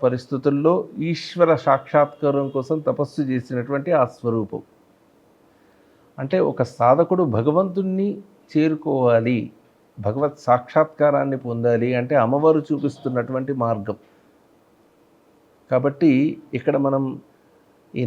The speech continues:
నవరాత్రులను అమ్మవారి పరంగా చూస్తే, అమ్మవారు ఈశ్వరుణ్ణి చేరుకోవడానికి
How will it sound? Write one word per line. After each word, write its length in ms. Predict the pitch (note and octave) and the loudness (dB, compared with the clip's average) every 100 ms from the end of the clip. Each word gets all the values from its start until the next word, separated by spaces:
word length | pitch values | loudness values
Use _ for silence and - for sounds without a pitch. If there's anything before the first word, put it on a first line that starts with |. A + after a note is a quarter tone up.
| A#2+ | 2
నవరాత్రులను 720 | B2 D3 D3+ D3+ D3 D3 D#3+ G#3 - _ _ A2+ | 6 8 6 4 -4 0 0 -2 -10 _ _ -6
అమ్మవారి 400 | A#2+ C3+ D3 D3 C#3+ | 0 6 6 6 2
పరంగా 360 | C#3 C#3+ C#3 C3+ | 0 0 0 0
చూస్తే, 300 | C3+ B2+ D3 E3+ - - A#2+ | -2 -6 -4 -4 -6 -6 -4
అమ్మవారు 420 | B2+ C3+ C#3+ D3 C#3+ C#3 | 0 2 2 2 -2 -4
ఈశ్వరుణ్ణి 540 | C#3 - D3 C#3+ C#3 B2 | -4 -6 -4 -2 -4 -2
చేరుకోవడానికి 680 | C#3 C3+ C3 C3 B2+ B2+ A#2+ | -4 -4 -4 0 0 0 -6